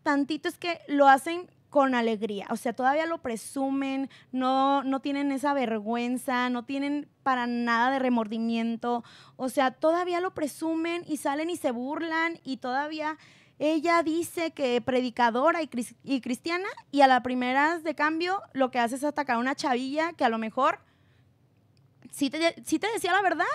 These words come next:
y tú, pues, porque no quieres ver las cosas, pues simplemente te pones la venda en los ojos porque te conviene.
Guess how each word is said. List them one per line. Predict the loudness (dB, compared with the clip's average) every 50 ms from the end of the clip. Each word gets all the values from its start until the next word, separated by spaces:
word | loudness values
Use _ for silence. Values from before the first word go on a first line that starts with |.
| -4 -4
y | -4 -4
tú, | -4 -4 -4 0 2 2 2 2 -2 -4
pues, | -6 -6 -6 -6
porque | -6 -8 -8 -6 -4 -4
no | -4 -4
quieres | -6 -6 -8 -8 -6 -4
ver | -2 -2 0 2
las | 0 0 0 0
cosas, | -4 -6 -2 0 0 0 0 -4 -8 _ _ _ _ _ _ _ _ _ _ _ _ _ -4
pues | -2 -2 0
simplemente | 0 0 0 0 0 0 -2 0 0 -2 -4 -4 0 2 4 4 6 6 4 4 2 2 2
te | 0 0 0
pones | -2 -2 -2 0 0 0 -2
la | 0 0 0
venda | 0 -2 -2 -2 -2
en | -2
los | -2 -2 -2 -2
ojos | -4 -4 -4 -4 -6 -4
porque | -6 -6 -6 -4
te | -8 -8 -6
conviene. | -4 -2 -2 0 -2 -2 -2 -2 -2 -2 -4 -4 -6